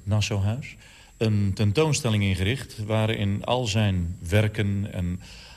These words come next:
alle bezigheden... waar hij zich in de loop der jaren mee heeft beziggehouden, eh, tentoongesteld worden. Naast ons, hier op een gezellige bank in het Nassauhuis, zit Wam Heskes... Eh,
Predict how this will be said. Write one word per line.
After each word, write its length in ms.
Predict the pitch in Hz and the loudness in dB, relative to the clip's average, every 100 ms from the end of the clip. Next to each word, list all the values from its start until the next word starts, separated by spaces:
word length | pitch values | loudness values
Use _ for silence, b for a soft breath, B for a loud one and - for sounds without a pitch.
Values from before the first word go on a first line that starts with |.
| B | B
alle 220 | 104 98 | 0 2
bezigheden... 760 | 95 120 127 123 101 113 107 101 | 4 4 2 2 2 4 4 2
waar 180 | 101 98 | 2 2
hij 160 | 98 | 2
zich 180 | 90 95 | 0 -2
in 120 | 92 | -2
de 60 | 87 | 0
loop 320 | 95 95 - | 0 -2 -4
der 180 | - 90 | -4 -2
jaren 380 | 85 98 95 90 | 0 2 2 2
mee 140 | 87 | 0
heeft 180 | 82 78 | 0 0
beziggehouden, 600 | 117 107 95 92 98 92 B B B B | 0 -2 -2 0 0 0 B B B B
eh, 240 | - 104 101 | -2 2 4
tentoongesteld 880 | 95 131 107 170 165 120 110 98 92 | 2 0 2 2 2 2 2 2 2
worden. 380 | 92 80 73 - B B B B | 0 0 -4 -8 B B B B
Naast 380 | 123 135 127 143 | 2 4 4 2
ons, 180 | 147 | 0
hier 200 | 131 127 | 2 2
op 80 | 120 | 2
een 220 | 113 107 | 2 2
gezellige 440 | 98 98 120 107 98 | 2 2 4 2 2
bank 300 | 92 123 123 | 0 0 0
in 160 | - | -2
het 100 | 117 | 0
Nassauhuis, 680 | 107 120 - 117 117 127 - - | 0 0 0 0 0 0 -4 -6
zit 340 | - 131 127 | -2 0 -2
Wam 200 | - 113 | 0 2
Heskes... 640 | 117 131 - 147 143 - - | 2 0 0 -4 -4 -8 -6
Eh, 180 | - | -2